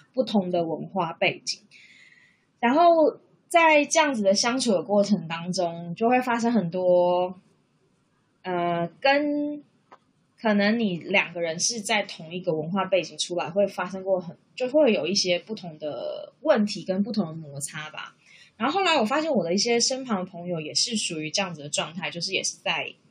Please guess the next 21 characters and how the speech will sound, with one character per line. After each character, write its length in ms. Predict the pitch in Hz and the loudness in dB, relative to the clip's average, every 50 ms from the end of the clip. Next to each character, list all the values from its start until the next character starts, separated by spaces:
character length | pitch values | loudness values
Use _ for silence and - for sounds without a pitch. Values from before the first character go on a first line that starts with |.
| _ _ | _ _
异 100 | - 262 | -10 -4
国 140 | 220 202 175 175 | 0 0 2 2
恋 160 | 202 190 180 | 2 0 0
情 240 | 170 - 151 131 151 | -2 -4 -6 -8 -2
或 100 | 180 190 | 0 0
者 60 | 180 185 | 0 0
是 100 | 190 180 | -4 -6
说 240 | - 175 170 165 | -6 -4 -4 -4
异 100 | - 226 | -4 -4
国 160 | - - 160 156 | -4 -2 -4 -4
婚 220 | - - 226 233 | -2 0 0 2
姻 180 | 233 233 233 233 | 2 2 0 0
这 80 | 233 | 0
样 140 | 208 190 180 | -2 -2 -4
子 60 | 151 | -8
的 60 | 147 143 | -12 -12
状 200 | - 160 151 160 | -12 -12 -12 -12
态 160 | 170 160 151 | -12 -6 -4
下， 220 | - - - - - _ _ _ _ _ _ _ _ _ | -4 -4 -6 -8 -16 _ _ _ _ _ _ _ _ _
然 100 | 196 208 | -2 2
后 240 | 240 285 285 269 | 4 4 4 2